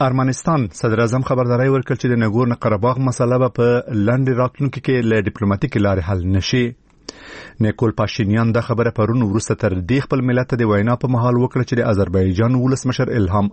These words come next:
الیف په یو بیان کې وویل چې د نګورنه قره باغ لانجه یوازې له پوځي لارې هوارېدلی شي.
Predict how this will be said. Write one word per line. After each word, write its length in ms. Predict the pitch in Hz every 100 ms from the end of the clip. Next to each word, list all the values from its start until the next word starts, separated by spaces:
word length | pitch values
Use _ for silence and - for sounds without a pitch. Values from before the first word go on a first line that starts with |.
| 110
الیف 440 | 95 95 110 151 - - - - -
په 120 | 117 107
یو 160 | 110 120 110
بیان 180 | 123
کې 120 | 127 127
وویل 260 | 120 120
چې 100 | - 104
د 80 |
نګورنه 340 | 98 87 127 147
قره 220 | - 131 123
باغ 140 | 135 - -
لانجه 680 | 131 104 101 98 95 92 110
یوازې 380 | 107 101 117 117
له 60 | 117
پوځي 260 | 113 98 113 101
لارې 260 | 101 104 107 - 95
هوارېدلی 600 | 104 95 95 92 95 87 -
شي. 120 | 139